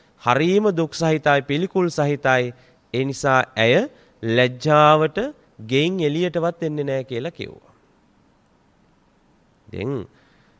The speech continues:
සමහර කාරණාවලදී මිනිස්සු හරියට ජිගුච්ඡාවටපත් වෙනවා, ලැජ්ජාවටපත් වෙනවා.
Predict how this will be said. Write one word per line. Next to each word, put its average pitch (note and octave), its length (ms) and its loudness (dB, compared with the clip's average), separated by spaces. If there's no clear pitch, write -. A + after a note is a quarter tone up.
සමහර B2 460 -2
කාරණාවලදී A2 1000 -2
මිනිස්සු C#3+ 280 -4
හරියට B2+ 460 -4
ජිගුච්ඡාවටපත් A#2+ 1040 -4
වෙනවා, G2 220 -4
ලැජ්ජාවටපත් G#2 840 -4
වෙනවා. E2 360 -16